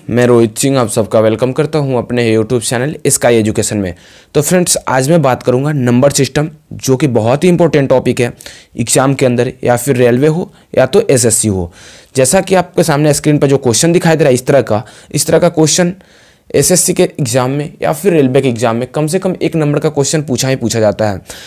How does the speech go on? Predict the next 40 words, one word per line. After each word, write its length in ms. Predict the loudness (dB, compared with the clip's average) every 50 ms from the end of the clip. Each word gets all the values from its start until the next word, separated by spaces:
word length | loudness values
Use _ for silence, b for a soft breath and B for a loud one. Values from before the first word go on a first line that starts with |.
| B B B B
जो 120 | 0 0 2
कि 120 | 2 2
देखने 280 | 2 2 2 2 2 2
में 120 | 2 2
तो 60 | 2 2
डिफिकल्ट 520 | 2 0 0 -2 0 2 2 2 2 2
लगता 280 | 0 0 0 0 0 0
है, 180 | 2 0 -2 -6 B B B B
लेकिन 340 | 0 2 2 2 2 0 0
इसको 260 | 0 -2 0 0 -2
सिर्फ 320 | 0 0 0 0 0 2 2
और 100 | 0 0
सिर्फ 280 | 0 -2 -4 -6 -10 B B B B 0
दो 180 | 2 4 4 4
सेकंड 300 | 2 0 0 0 2 2
में 120 | 4 2
आंसर 220 | 2 2 2 2 0
आप 120 | 2 0
निकालेंगे, 560 | 0 0 2 2 2 2 0 -2 -4 -6 -8 -10 b b b b b b b b b _ _ _ _ _ _ _ _ -4
आप 260 | 0 0 0 -2 -4
खुद 320 | -8 -6 -2 0 2 2
निकालेंगे 560 | 2 2 2 2 2 2 2 0 0 0 -2 -2
सिर्फ 320 | -2 -2 -4 -2 0 0
और 100 | -2 0
सिर्फ 180 | -2 -4 -8 -4
दो 200 | -2 0 0 0 0
सेकंड 380 | 0 -2 -2 0 -2 -2 -2
में। 80 | -2 -2
वीडियो 300 | -2 0 2 2 2 4
को 140 | 4 2 2
कंप्लीट 400 | 2 2 2 2 0 0 -2 0
देखिए। 260 | 0 0 0 -2 -2
सबसे 300 | -2 -2 -4 -2 -2 -2
पहले 280 | 0 0 0 2 0 0
मैं 160 | 0 -2 -2
इस 100 | -4 -4
क्वेश्चन 340 | -4 -4 -4 -2 -4 -4 0
का 120 | 0 0
बेसिक 360 | 2 0 0 -2 -2 -2 0
बताऊंगा, 420 | 0 0 2 0 0 -2 -2 -6